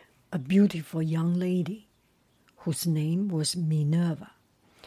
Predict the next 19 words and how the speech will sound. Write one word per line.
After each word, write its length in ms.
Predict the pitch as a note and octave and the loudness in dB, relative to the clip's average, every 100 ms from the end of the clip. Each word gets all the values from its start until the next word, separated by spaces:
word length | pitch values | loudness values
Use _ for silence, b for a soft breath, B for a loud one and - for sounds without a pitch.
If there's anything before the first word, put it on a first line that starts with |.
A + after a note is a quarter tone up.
| B B _ | B B _
and 320 | C3+ C3+ - - _ _ | -8 -8 -10 -18 _ _
Athena 640 | - D3 - - F#3+ E3 - - | -8 -6 -6 -4 -2 -2 -6 -14
actually 540 | D#3+ _ - - A#3+ | -14 _ -14 -12 -6
in 160 | F#3 D#3 | -2 -2
Greek 260 | E3+ E3 - | -4 -8 -10
name. 200 | G3 - - - B B B B B | -16 -16 -18 -20 B B B B B
Minerva 600 | F#3 E3+ D#3 F#3+ F#3+ C#3+ D3 | 2 4 4 4 0 -4 -6
jumped 340 | - E3 E3 D#3+ | -4 -2 -4 -6
out, 460 | D3+ E3 B3+ - - _ _ _ - - | -6 -8 -8 -14 -20 _ _ _ -14 -8
and 380 | C#3 D3 - F#3+ B B B - | -6 -6 -10 -18 B B B -16
so 420 | - D3+ C#3+ G#3 _ _ _ _ _ - | -6 -4 -4 -10 _ _ _ _ _ 0
Minerva 560 | F3 D#3+ F#3+ F#3+ C#3+ - | 4 4 4 0 -4 -8
was 280 | F3+ - - | -8 -6 -8
the 100 | F#3 | -8
daughter 520 | D3 G3+ F#3+ F3+ - - _ - | -4 0 0 0 -6 -16 _ -14
of, 360 | D#3+ B2+ - - | -12 -12 -14 -16
uh, 120 | E3+ - B B B B B - | -16 -20 B B B B B -10
of, 320 | D#3 C#3+ - | -8 -8 -12
uh, 260 | E3+ F3+ | -12 -14